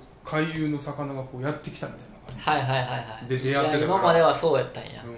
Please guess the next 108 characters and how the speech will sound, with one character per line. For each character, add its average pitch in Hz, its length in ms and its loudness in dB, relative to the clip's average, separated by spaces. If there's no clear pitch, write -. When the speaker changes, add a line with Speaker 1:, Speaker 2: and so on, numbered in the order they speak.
Speaker 1:
ら 117 100 -12
そ 117 120 -16
の 113 60 -14
繁 143 100 0
忙 143 40 0
期。 135 60 0
Speaker 2:
そ 180 80 2
の 180 120 6
も 170 420 4
う、 - 40 -14
ほ 185 200 -8
ん 196 60 -2
ま 196 120 2
に 208 120 0
そ 202 140 -2
の、 151 260 -4
最 247 340 2
中 151 220 2
し - 140 0
か - 340 2
わ 143 160 6
か 151 80 4
ら 143 100 4
な 123 80 -2
か 135 60 -8
っ - 40 -6
た 175 80 0
ん - 20 2
や 151 60 2
な。 139 80 0
Speaker 1:
そ 135 60 0
う - 80 0
そ - 40 -6
う - 40 -10
そ - 0 -
う - 0 -
そ 123 80 -8
う。 - 20 -8
だ 117 60 -8
か - 0 -
ら 123 40 -2
終 151 80 4
わ 156 160 4
っ - 20 -8
た 110 80 -6
後 113 140 -8
に。 107 60 -10
Speaker 2:
あ 113 680 -2
ー。 120 40 -6
Speaker 1:
あ 120 40 -4
れ 127 80 -4
は 127 140 -4
繁 123 220 -8
忙 117 160 -8
期 107 40 -12
だ 101 60 0
っ 120 40 2
た 120 60 2
な。 - 140 -2
Speaker 2:
あ、 - 40 -4
稼 156 300 4
ぎ 147 60 6
時 151 100 4
や 156 80 6
っ - 40 -2
た - 80 4
ん 175 40 6
や。 175 60 2
Speaker 1:
心 185 200 6
の - 40 2
中 139 240 4
で 127 100 0
だ 120 80 -2
か 117 80 -4
ら 107 120 -4
そ 113 100 -12
の 107 60 -12
繁 139 200 -2
忙 135 160 -2
期 - 60 -10
っ - 40 -14
て 113 140 -12
言 123 80 -6
っ - 40 -6
て 120 60 -6
き 120 60 -8
た 120 60 -4
わ 110 80 -6
け - 120 -10
や 104 60 -14
か 110 60 -12
ら。 131 80 -4
Speaker 2:
は 123 60 0
い - 40 -2
は 117 40 -8
い 117 80 -6
は 113 60 -6
い。 107 280 -12
Speaker 1:
口 - 220 -16
に 139 120 -12
出 - 140 -16
す - 160 -18
と - 20 -16
む 113 60 -18
ず 127 60 -18
い - 20 -20
な。 - 40 -18
Speaker 2:
あ - 20 -20